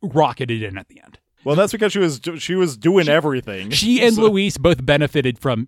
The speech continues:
Speaker 1: having episodes where they were the only ones who did anything near the end. Anything else we wanna talk about before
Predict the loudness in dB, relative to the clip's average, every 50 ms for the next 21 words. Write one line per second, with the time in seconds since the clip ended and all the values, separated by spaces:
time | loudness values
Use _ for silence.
0 | _ -8 -2 -2 0 0 0 -2 -4 -4 -4 -2 -2 0 -2 -2 -2 -4 -4 -4
1 | -2 -2 -2 -4 -4 -4 -2 -2 0 0 0 0 0 -2 -4 -6 -6 -6 -8 -8
2 | -10 -12 -16 -18 -18 -20 -20 -20 -20 -20 -18 -18 -18 -18 -18 -20 -20 -20 _ _
3 | _ _ _ 2 4 4 4 4 4 2 2 2 2 2 2 0 0 0 0 -2
4 | -2 -2 -2 -2 -2 -2 -2 -2 -2 -4 -6 -8 -10 -10 -6 -6 -4 -2 -2 -2
5 | -4 -6 -8